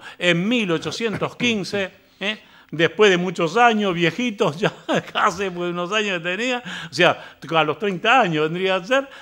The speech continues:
lo, lo, este, se, fue ordenado sacerdote y tuvo la gentileza, este, eh, eh, el sacerdote Bailey, que era el párroco de ese lugar donde hoy se llama así, esa localidad, Bailey, igual que él,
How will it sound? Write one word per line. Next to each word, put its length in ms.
lo, 460
lo, 360
este, 800
se, 300
fue 200
ordenado 440
sacerdote 800
y 120
tuvo 320
la 100
gentileza, 760
este, 280
eh, 80
eh, 640
el 80
sacerdote 800
Bailey, 480
que 100
era 100
el 120
párroco 580
de 140
ese 180
lugar 320
donde 520
hoy 220
se 140
llama 280
así, 300
esa 200
localidad, 520
Bailey, 480
igual 240
que 280
él, 80